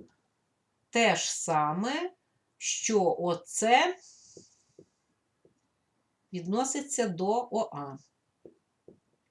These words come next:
І тому Б Ц нам потрібно знайти, якщо я позначу через х, х, що ділиться на двадцять чотири, дорівнює, як ми бачимо, шість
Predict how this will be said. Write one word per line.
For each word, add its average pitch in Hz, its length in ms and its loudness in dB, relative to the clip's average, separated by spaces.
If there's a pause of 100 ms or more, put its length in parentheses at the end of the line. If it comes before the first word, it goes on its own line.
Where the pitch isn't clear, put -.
(2250)
І 277 120 2
тому 220 640 2 (640)
Б 233 180 4
Ц 247 220 0
нам 220 180 0
потрібно 196 420 -2
знайти, 170 440 -4
якщо 285 400 -2
я 196 60 2
позначу 175 540 -6
через 165 420 -2
х, 311 440 -8 (220)
х, - 140 -6
що - 160 -2
ділиться 165 500 -6
на 165 100 -6
двадцять 160 500 -6
чотири, 349 520 -4 (500)
дорівнює, 311 720 -2
як 311 180 -8
ми 285 120 -6
бачимо, 269 680 -2
шість - 920 -4